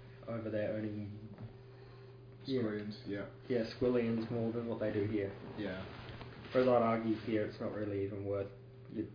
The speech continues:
Speaker 1: time unless you absolutely love medicine to be a doctor in
Speaker 2: Yeah.
Speaker 1: Australia.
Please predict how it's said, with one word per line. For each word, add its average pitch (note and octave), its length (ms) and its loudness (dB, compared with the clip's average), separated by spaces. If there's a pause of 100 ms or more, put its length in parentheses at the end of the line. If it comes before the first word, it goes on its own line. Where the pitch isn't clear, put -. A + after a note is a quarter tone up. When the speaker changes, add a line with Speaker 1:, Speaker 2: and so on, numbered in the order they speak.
(160)
Speaker 1:
time G#2 380 -2
unless G#2 320 -2
you G2 80 2
absolutely G2+ 400 -2
love G2 200 0
medicine G2 380 -4
to G2+ 60 -6
be G#2 100 -2
a G#2 60 -2
doctor G2+ 360 -2 (280)
in A2 120 -2
Speaker 2:
Yeah. G#2 60 0
Speaker 1:
Australia. G#2+ 340 0